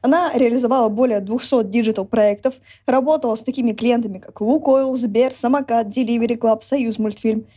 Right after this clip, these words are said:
А еще она спикер на вебинарах Geekbrains. Кстати, интересный факт, она вывела свою студию на оборот два с половиной миллиона за три месяца и привлекла в ай ти-проект полтора миллиона инвестиций для реализации одной фичи. По урокам Полины обучилось более тысячи веб-дизайнеров.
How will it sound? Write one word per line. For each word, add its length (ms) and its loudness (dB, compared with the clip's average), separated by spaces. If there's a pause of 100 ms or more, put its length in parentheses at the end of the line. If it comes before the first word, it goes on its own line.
(180)
А 80 2
еще 200 2
она 160 2
спикер 420 0
на 80 0
вебинарах 400 0
Geekbrains. 540 -4 (500)
Кстати, 300 0
интересный 380 0
факт, 200 0
она 120 4
вывела 320 2
свою 200 0
студию 380 0
на 140 4
оборот 320 0
два 160 0
с 40 -10
половиной 340 -2
миллиона 520 -2
за 240 2
три 220 -2
месяца 440 -4 (460)
и 80 2
привлекла 400 2
в 40 4
ай 100 2
ти-проект 420 0
полтора 280 2
миллиона 360 -2
инвестиций 420 -4
для 240 2
реализации 500 -2
одной 260 0
фичи. 360 -6 (420)
По 60 4
урокам 220 0
Полины 280 0
обучилось 440 0
более 320 0
тысячи 340 -6
веб-дизайнеров. 680 0